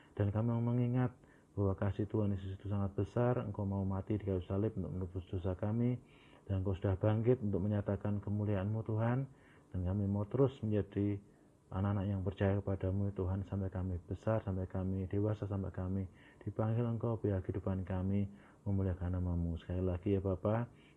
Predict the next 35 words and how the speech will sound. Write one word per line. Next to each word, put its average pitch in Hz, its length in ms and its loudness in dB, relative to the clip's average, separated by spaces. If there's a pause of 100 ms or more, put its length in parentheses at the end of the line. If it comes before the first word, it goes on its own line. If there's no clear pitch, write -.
(160)
terima 92 240 -2
kasih 92 320 -2
karena 87 320 -2
Engkau 87 160 -4
mati 101 320 0
di 107 160 -6
kayu 101 220 0
salib 104 260 0
untuk 95 160 -2
menebus 98 480 -4
dosa 92 240 -2
kami. 110 400 -2 (480)
Jadilah 98 380 2
Tuhan 104 260 2
dan 98 160 0
Juru 95 240 -2
Selamat 92 320 0
dalam 85 240 -2
kehidupan 80 400 -6
kami. 78 320 -8
Terima 110 320 0
kasih 117 220 0
ya - 20 -12
Bapa, 117 400 0 (560)
semua 98 480 0 (400)
ya 101 160 -4
Tuhan 101 240 0
kami 101 320 0
yang 101 80 0
mendengar 101 320 0 (160)
firman 98 320 0
Tuhan 98 240 0
ini, 101 160 0
anak-anak-Mu 98 480 -2
yang, 101 120 -2